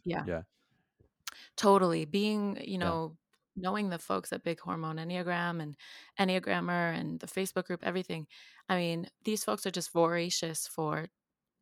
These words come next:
Speaker 1: and, and just so open to different tools of understanding. And they have, we have, like, this perspective that every tool has its own power and has its own utility, and no one is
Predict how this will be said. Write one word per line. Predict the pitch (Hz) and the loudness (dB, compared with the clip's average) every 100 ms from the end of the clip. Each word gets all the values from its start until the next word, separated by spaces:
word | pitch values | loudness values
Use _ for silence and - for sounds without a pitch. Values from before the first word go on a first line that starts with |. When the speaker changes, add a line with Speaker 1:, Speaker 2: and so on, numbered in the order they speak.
| _ _ - | _ _ -2
Speaker 1:
and, | 175 165 - | -2 -2 -2
and | 180 | -2
just | 165 170 | -2 -2
so | - 196 - | 2 2 2
open | 190 - 170 | -2 -2 -6
to | - | -6
different | 160 170 170 - | -8 -8 -8 -10
tools | - 180 170 156 | -4 -2 -2 -4
of | |
understanding. | 151 151 151 165 160 156 151 147 | -8 -6 -8 -6 -6 -6 -6 -8
And | 147 147 _ - - _ _ _ - | -8 -12 _ -20 -20 _ _ _ 2
they | 170 | 2
have, | 165 165 160 160 151 _ _ _ _ _ _ _ - _ - | 2 2 2 0 -6 _ _ _ _ _ _ _ -20 _ -8
we | 190 214 | 2 4
have, | 208 170 160 | 6 2 0
like, | 160 | -6
this | 156 | -8
perspective | - 165 - 156 - 156 | -8 -8 -6 -6 -6 -4
that | 156 | -4
every | 160 175 | -4 -8
tool | 170 - 165 160 | -8 -6 -2 -2
has | 160 160 | -2 -6
its | 156 - - | -8 -10 -8
own | 151 147 147 151 | -6 -6 -6 -8
power | 160 156 165 240 285 | -6 -4 -2 -2 -2
and | 190 | -4
has | 165 156 | -6 -8
its | 156 - | -10 -8
own | 160 156 151 147 | -6 -6 -6 -8
utility, | 151 151 - 156 160 185 196 | -8 -8 -6 -4 -2 0 0
and | 185 160 | 0 -2
no | 156 151 | -4 -4
one | 151 147 147 151 151 | -4 -6 -6 -8 -8
is | 147 143 - | -10 -10 -10